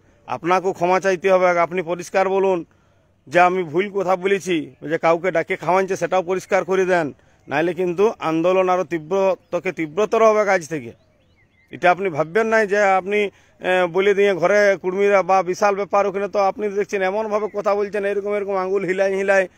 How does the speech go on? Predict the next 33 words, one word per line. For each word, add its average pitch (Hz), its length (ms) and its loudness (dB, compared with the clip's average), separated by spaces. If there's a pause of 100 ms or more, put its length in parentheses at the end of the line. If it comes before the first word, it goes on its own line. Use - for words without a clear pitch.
(300)
হ্যাঁ, 202 320 4
হাতের 175 340 0
বালা 190 280 0
পরে, 196 400 2 (360)
হ্যাঁ, 196 200 2
চোখে 202 300 2
চোখ 208 240 6
রেখে 214 320 4
কথা 196 200 2
বলছেন। 190 320 0
আপনি 185 180 -4
ভাবেছেন 208 540 0
কি 190 120 -6
কুর্মী-, 180 320 -6
কুর্মীদেরকে 196 600 -4 (640)
চোখে 180 220 2
চোখ 202 240 2
রেখে 220 240 2
কথা 214 220 2
বলছেন? 151 360 -4 (720)
আপনার, 185 380 2
আপনি 185 280 -2
বলুন 214 260 4
আমাদের 208 320 0
দাবি 190 240 2
দাওয়া 220 220 2
নিয়ে 220 120 -2
আপনার 226 260 -4
কি, 220 420 -10
কি 247 220 2
আছে? 190 220 0
আপনার 208 360 2 (520)
কি, 226 180 -6